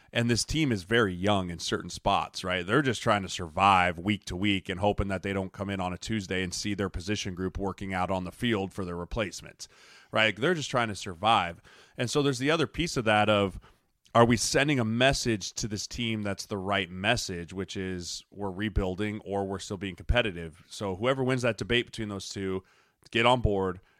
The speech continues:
and then deliver that message to the team of, like, "Listen, we're not rolling over," right? You're never gonna tell your team, "We're tanking," right? That's not a thing. We're not rolling over, but we're being realistic and we are building this team to be a Super Bowl contender. And that might mean taking some L's now and understanding that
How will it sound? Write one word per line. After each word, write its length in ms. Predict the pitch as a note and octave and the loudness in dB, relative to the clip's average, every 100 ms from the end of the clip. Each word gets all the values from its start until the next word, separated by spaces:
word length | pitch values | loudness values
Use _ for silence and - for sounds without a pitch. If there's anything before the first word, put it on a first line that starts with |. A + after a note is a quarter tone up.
| _ | _
and 160 | A#2+ A#2 | -2 0
then 100 | A#2 | 0
deliver 380 | A#2 A2 B2 B2 | 0 0 2 2
that 140 | G#2+ | 2
message 360 | G#2+ G#2+ A2 - | 0 -4 -4 -8
to 80 | G2+ | -8
the 80 | G2+ | -8
team 260 | B2 B2 | -4 -4
of, 80 | G2 | -2
like, 160 | G2+ G2 | -4 -2
"Listen, 240 | B2 G2 | -2 0
we're 80 | B2 | 2
not 240 | C#3 F#2+ | 2 2
rolling 320 | G#2 G2+ F2+ | 2 2 0
over," 360 | D#2 - - - _ _ _ | -6 -10 -14 -20 _ _ _
right? 180 | G2 G2+ | -2 2
You're 120 | B2 | 4
never 260 | C#3+ D#3+ D#3 | 6 8 6
gonna 180 | A#2 B2 | 2 0
tell 160 | C3+ | 4
your 100 | B2 | 4
team, 200 | G#2+ A#2 | 4 0
"We're 100 | A#2 | 2
tanking," 600 | D3 F3 F#3+ - C#3 C3+ A#2 | 4 6 6 4 2 2 2
right? 200 | A#2+ A#2 | 0 4
That's 200 | C3+ D#3+ | 2 4
not 160 | C#3+ | 2
a 40 | A2+ | 2
thing. 300 | - B2+ F#2 | -2 -2 -2
We're 100 | A2+ | 2
not 240 | C#3+ G#2+ | 0 2
rolling 360 | A#2 A#2+ G#2+ G2+ | 2 4 2 2
over, 420 | C3+ G2+ F#2 E2 - - _ - | 2 2 -2 -4 -14 -20 _ -2
but 120 | B2 | 0
we're 140 | A2 A#2 | 2 2
being 240 | B2+ B2+ | 2 2
realistic 500 | A#2 A2 A#2+ A#2 G2+ | 2 2 0 -2 -6
and 100 | G2+ | -4
we 140 | A2+ A#2+ | 0 2
are 160 | G#2 | 2
building 520 | F#2 - A#2+ A#2+ A2+ | 0 2 2 4 0
this 140 | G#2 - | -2 -4
team 280 | - A#2 G2+ | -4 -2 -2
to 40 | |
be 120 | G2 | -4
a 40 | F2+ | -4
Super 340 | - A2+ G2 | -4 -4 -4
Bowl 180 | G2 F#2+ | -4 -4
contender. 640 | G2 E2+ A2+ A2+ F#2+ F2+ | -6 -2 0 0 -2 -4
And 180 | E2 G2 | -4 -4
that 140 | G2+ G2+ | -4 -2
might 220 | G#2 G2+ | -4 -2
mean 160 | G#2 | -4
taking 320 | F#2+ G2+ G2+ F#2+ | -4 -6 -6 -10
some 160 | G2 | -6
L's 320 | F#2+ G2+ G#2 | 0 0 0
now 240 | G2+ F#2+ A#2 | -2 0 0
and 100 | G#2 | -2
understanding 560 | G2 - G2 G2+ G#2 | -8 -8 -4 -4 -4
that 240 | G2 F#2+ | -2 -2